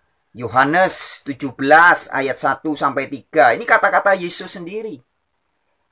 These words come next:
Bahwa hanya ada satu-satunya Allah, yaitu Bapa. Jadi iman kami, iman saya, Franz Donald dan kawan-kawan saya, Benny Irawan dan sebagainya, ya.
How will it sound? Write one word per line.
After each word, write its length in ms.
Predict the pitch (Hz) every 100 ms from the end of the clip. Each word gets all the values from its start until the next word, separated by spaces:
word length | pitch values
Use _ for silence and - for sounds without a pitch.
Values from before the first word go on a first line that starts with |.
| _ _ _ _ _ _ _ _ _
Bahwa 160 | 120 113 120
hanya 240 | 131 127
ada 80 | 131
satu-satunya 1120 | - 202 180 - 233 208 190 175 214 208 -
Allah, 320 | 180 202 202 - - -
yaitu 400 | 120 135 175 180
Bapa. 720 | - 107 104 - 127 98 - _ _ _ _ _ _ _ _ _ _
Jadi 320 | 160 175 277 269
iman 320 | 247 233 226
kami, 560 | 233 262 302 240 185 208
iman 240 | 202 208
saya, 480 | 202 262 285 240 160
Franz 320 | - 185 175
Donald 400 | 196 226 247 202
dan 160 | 170 151
kawan-kawan 640 | 151 156 156 156 156 165
saya, 480 | 160 214 226 101 69 _ -
Benny 320 | 120 120 127 -
Irawan 880 | 135 131 131 131 127 127 127 127 117
dan 80 |
sebagainya, 560 | 110 - 110 104 110 110
ya. 80 | 117